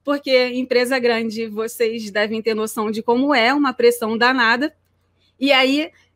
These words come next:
dava cinco horas em ponto no relógio, eu, "Gente, eu tenho que ir, eu tenho que ir, eu tenho que ir." Largava tudo, "Amanhã eu resolvo, amanhã eu resolvo." Largava tudo pra poder chegar em casa e me dedicar aos roteiros. Ah,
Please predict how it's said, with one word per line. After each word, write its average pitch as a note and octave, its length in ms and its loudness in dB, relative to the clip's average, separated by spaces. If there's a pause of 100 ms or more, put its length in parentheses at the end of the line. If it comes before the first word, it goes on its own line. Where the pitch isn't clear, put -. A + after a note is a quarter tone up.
(120)
dava C4 460 2
cinco F#4 560 4
horas D4+ 400 6
em A4+ 160 4 (140)
ponto F4 380 6
no E4 100 4
relógio, D4+ 560 2
eu, C#4+ 260 -10
"Gente, F4+ 260 2
eu E4 60 -4
tenho F4+ 160 4
que F4 100 2
ir, D#4 160 6
eu D#4+ 80 2
tenho F4+ 180 6
que E4+ 100 4
ir, E4+ 60 6
eu D#4+ 80 -2
tenho E4 140 -4
que E4 60 -4
ir." - 40 -2
Largava D4 580 2
tudo, D4+ 380 -2 (280)
"Amanhã F4 280 4
eu F4+ 60 4
resolvo, E4+ 320 0
amanhã E4 220 2
eu E4+ 40 2
resolvo." C#4 300 -2
Largava D4+ 460 0
tudo C#4+ 300 -6
pra D#4 160 -2
poder D4 320 -4
chegar C#4 280 -4
em D4 100 -2
casa B3+ 400 2 (380)
e C#4 60 2
me C#4+ 120 4
dedicar C4 640 2
aos B3+ 200 0
roteiros. C#4 640 -4 (560)
Ah, A#3 420 2